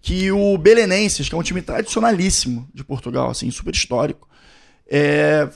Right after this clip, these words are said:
fez o procedimento pra fazer aque-, a sad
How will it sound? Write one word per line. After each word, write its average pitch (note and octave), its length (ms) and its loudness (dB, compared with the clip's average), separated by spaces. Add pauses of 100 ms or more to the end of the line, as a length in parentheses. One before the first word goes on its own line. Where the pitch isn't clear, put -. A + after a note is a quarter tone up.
fez G#3 200 2
o G#3 60 -6
procedimento G3+ 640 0
pra F#3+ 960 0 (500)
fazer D3+ 300 -4
aque-, E3 320 -4
a D#3 160 -2
sad C3+ 480 -2